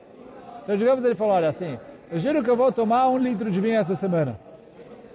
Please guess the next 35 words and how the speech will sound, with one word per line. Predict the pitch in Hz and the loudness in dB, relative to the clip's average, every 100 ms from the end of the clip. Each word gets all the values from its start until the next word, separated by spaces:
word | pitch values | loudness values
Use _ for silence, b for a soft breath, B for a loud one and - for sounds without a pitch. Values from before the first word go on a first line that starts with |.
| - - - - - - - - | -20 -20 -20 -20 -18 -14 -10 -2
Passou | 220 277 | 2 4
dois | 269 214 | 4 4
dias, | 175 156 | 4 4
ele | 160 175 | 2 2
ainda | 202 214 | 2 0
não | |
tinha | 185 208 | 0 -2
tomado | 196 185 175 | 0 0 2
litro | 170 160 165 | 0 0 -2
de | 139 | -2
vinho | 156 156 | -2 -2
essa | 135 | -4
semana. | 147 156 127 123 185 - - - - 156 - - - - - - - - - | -6 -8 -6 -8 -10 -18 -20 -18 -16 -16 -16 -16 -16 -16 -16 -16 -14 -14 -2
E | 175 | 0
agora | 185 240 285 | 4 4 4
ele | 254 | 2
falou, | 247 277 277 | 2 2 2
"Eu | |
vou | 233 269 | 2 0
ser | 262 269 | 0 0
nazir | 240 208 254 226 | 0 0 0 -2
por | 220 | -4
trinta | 202 247 233 190 | -4 -2 0 0
dias." | 208 160 - - - - - - - - - - - - - - - | 2 0 -2 -12 -20 -20 -20 -20 -20 -20 -16 -16 -16 -18 -18 -16 -12
E | 127 | -2
quando | 226 294 | 2 4
ele | 285 | 4
fala, | 185 233 240 214 | 2 0 2 2
"Eu | |
vou | 196 233 | 2 0
ser | - 226 | -2 -2
nazir | 202 185 214 | -2 0 0
por | 170 175 | -2 -4
trinta | 180 165 156 | -4 -2 -2
dias", | 139 151 196 | 0 0 -2